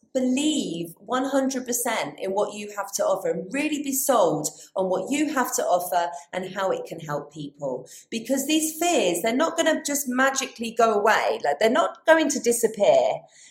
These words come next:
And no one is also going to magically find you if you're not showing up. You know, no one's gonna buy what you have to offer if you're not owning it and you're not showing up and sharing what it is.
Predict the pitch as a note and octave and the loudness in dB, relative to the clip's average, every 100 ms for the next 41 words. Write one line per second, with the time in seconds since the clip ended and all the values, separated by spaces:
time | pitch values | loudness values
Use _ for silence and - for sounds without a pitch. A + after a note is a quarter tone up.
0 | - A3 A3 A3+ - - - A#3 C4+ F4 | 2 6 6 4 0 -8 -4 4 6 6
1 | D4+ G#3 F#3+ F#3+ - _ _ - A#3+ C4+ | 6 6 4 -2 -8 _ _ -4 0 2
2 | C#4 B3+ A#3+ A3+ A3 A3 G#3+ G#3 A3 - | 4 2 4 2 2 2 2 0 -4 -6
3 | G#3 G3+ A3 C#4 B3 E3 C#3+ D3+ F#3+ - | -2 0 2 2 2 0 -2 -4 -6 -4
4 | G#3 G#3 F#3+ - F#3+ E3+ E3+ D4 C3+ - | 0 2 2 0 0 -2 -2 -4 -8 -12
5 | _ _ _ _ - F#3 G#3+ C4+ E4 - | _ _ _ _ -10 -4 -2 -2 -2 0
6 | A#3+ - A3+ G#3 F3 E3+ - F#3 F3+ - | -2 2 2 2 2 0 -4 -6 -6 -4
7 | - E3+ - D3+ - G3 G3+ F#3+ F#3+ - | -4 -4 -6 -10 -8 -6 -4 -2 -4 -2
8 | - F3+ F3+ E3+ D3+ B2 - E3 E3+ E3+ | 0 0 0 -4 -4 -6 -6 -10 -4 0
9 | E3+ E3+ E3 - - - G#3 G3+ F#3+ E3 | 0 0 -2 -2 -2 2 2 0 -2 -4
10 | - D3+ - F3 E3 D#3+ D3 C#3+ C#3+ D3 | -4 -4 -4 -2 0 0 -2 -2 -2 -2
11 | C#3 G#2 - - | -4 -6 -10 -10